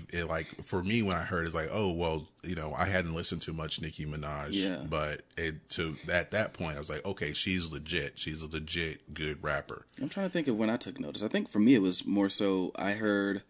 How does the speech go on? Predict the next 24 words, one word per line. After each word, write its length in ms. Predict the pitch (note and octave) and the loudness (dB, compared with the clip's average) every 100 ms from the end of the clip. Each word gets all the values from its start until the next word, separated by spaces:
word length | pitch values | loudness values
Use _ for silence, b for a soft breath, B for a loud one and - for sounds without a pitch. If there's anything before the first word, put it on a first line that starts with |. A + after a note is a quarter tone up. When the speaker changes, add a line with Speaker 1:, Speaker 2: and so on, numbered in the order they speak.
| B B B | B B B
Speaker 2:
'cause 120 | C3+ | 6
I 40 | |
don't 160 | D#3 D3+ | 6 6
like 200 | A#2+ B2 | 6 6
it 80 | B2 | 6
when 100 | A2+ | 6
she 140 | B2 | 6
does 140 | A2+ A2 | 4 6
her 60 | |
little 220 | A2+ A#2+ | 6 8
voice, 300 | B2+ A#3 A#3 | 6 6 8
voices 360 | C4+ B3+ B3 A#3+ | 10 10 12 10
like 180 | A3+ G#3+ | 10 8
that. 300 | A3+ G#3 - B B B B | 6 4 -2 B B B B
But, 140 | C3 | 4
like, 260 | A#2+ A#2 - | 8 6 6
the 100 | A#2 G#2+ | 2 4
verse 340 | A2+ C#3 C3+ | 8 8 8
I 100 | A#2 | 2
heard 320 | A#2+ B2 A#2 | 6 8 8
on 480 | - G#2+ G#2+ G#2 G2+ | 8 8 10 10 10
Moment 260 | G2+ A2+ G2+ | 10 10 8
for 80 | G2+ | 4
Life, 500 | F2+ - - - | 0 0 -8 -12